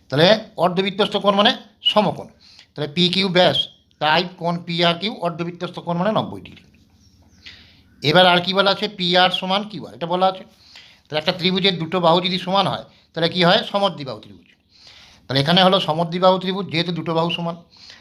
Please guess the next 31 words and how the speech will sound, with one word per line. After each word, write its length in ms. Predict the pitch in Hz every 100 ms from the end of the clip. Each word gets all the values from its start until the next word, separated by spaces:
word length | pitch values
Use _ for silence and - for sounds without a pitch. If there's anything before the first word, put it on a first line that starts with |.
| _ -
আর 100 | 156
এখানে 180 | 165 190
এটা 140 | 196 202
অর্ধবৃত্তস্ত 580 | 165 170 185 185 180 175
কোণ 160 | 196 208
নব্বই 240 | 127 - 95
ডিগ্রি। 220 | 90 - _ - _
তাহলে 180 | - 156
এই 60 | 170
ত্রিভুজটা 360 | 175 185 185 196
কী 120 | 180
ত্রিভুজ? 280 | 175 185 214 -
সমকোণী 380 | 147 160 160 185
ত্রিভুজ, 300 | 185 185 214 - - _ - - _ 131 147
আর 100 | 170 147
দুটো 180 | 143 170
বাহু 160 | 170 170
সমান 160 | 170
মানে 140 | 175 220
সমদ্বিবাহু 440 | 165 143 110 101 98
ত্রিভুজ। 260 | - - - _ - - -
তাহলে 180 | 151 170
কী 80 | 185
হলো? 120 | 208
সমকোণী 520 | 214 165 165 160 180 214
সমদ্বিবাহু 440 | 185 151 120 117 104
ত্রিভুজ। 240 | 101 92 87 _ _ _ _ _ _ _ _ _ - - - _ -
সমকোণী 500 | - 143 175 196 202
সমদ্বিবাহু 440 | 185 190 180 196 190
ত্রিভুজ 240 | 196 190
হলে 160 | 180